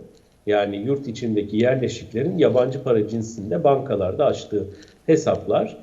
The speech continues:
iki yüz otuz dört milyar dolar. İki yüz otuz dört milyar dolar Ezgi Hanım. Türkiye ekonomisinin büyüklüğü ne kadar? İşte yedi yüz, yedi yüz elli milyar dolar. Dolayısıyla,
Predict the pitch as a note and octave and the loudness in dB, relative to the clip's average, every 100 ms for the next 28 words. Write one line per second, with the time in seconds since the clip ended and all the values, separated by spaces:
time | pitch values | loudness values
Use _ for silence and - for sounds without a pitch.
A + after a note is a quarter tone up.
0 | - - A2 - F3+ E3 D3+ C#3 D#3+ D3 | -20 -12 -12 -2 -2 2 2 2 0 0
1 | D#3 F#3+ F3+ - A#2 B2 B2+ C#3+ D#3 - | 2 0 0 -4 -4 0 6 6 6 0
2 | - - G2 E2 - - - - _ _ | -12 -2 0 0 -4 -14 -20 -20 _ _
3 | - - G#2+ G2+ G2+ G2 A#2 - F2+ F2 | -16 -8 -4 -4 -4 0 0 0 -4 -4
4 | D#2+ D2+ D2 - - F2 E2 E2+ E2+ C3+ | -4 -4 -2 -2 0 0 0 -2 0 0
5 | F3 - - - D3 C#3 C#3+ C#3 C3+ A#2+ | 0 -4 -16 0 0 4 4 4 4 2
6 | A2 - G#2+ G2+ G#2 G#2+ B2 A#2 - - | 2 -2 -6 -4 -4 -4 -2 -2 -2 -2
7 | F#2 D#3+ - - - - A2 A2 A#2+ A#2 | 0 2 0 -6 -18 -14 -4 0 2 2
8 | D3+ C3 A#2+ A#2 A#2 A2+ G#2+ G2+ F2 F2+ | 0 2 2 2 2 2 2 2 -2 0
9 | F#2+ F2+ D#2+ C#2 - - _ - _ - | -2 -2 -6 -8 -14 -20 _ -20 _ 2
10 | G#2 A2 A2 - E3+ B2 D3+ G3+ | 6 6 6 2 2 4 4 4